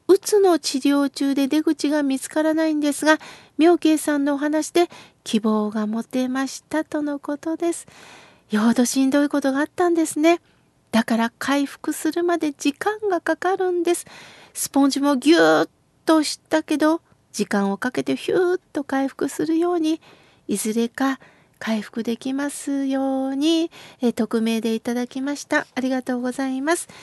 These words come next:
さあ、続いての方です。ようこさん、メールをいただきました。「妙慶さん、なんと、イムレイさんのお膳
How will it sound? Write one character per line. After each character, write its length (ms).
さ 220
あ、 40
続 300
い 120
て 120
の 140
方 260
で 140
す。 160
よ 180
う 40
こ 120
さ 220
ん、 160
メ 160
ー 20
ル 100
を 60
い 60
た 120
だ 140
き 140
ま 140
し 120
た。 360
「妙 80
慶 340
さ 140
ん、 460
な 140
ん 120
と、 240
イ 140
ム 100
レ 140
イ 40
さ 120
ん 60
の 100
お 60
膳 120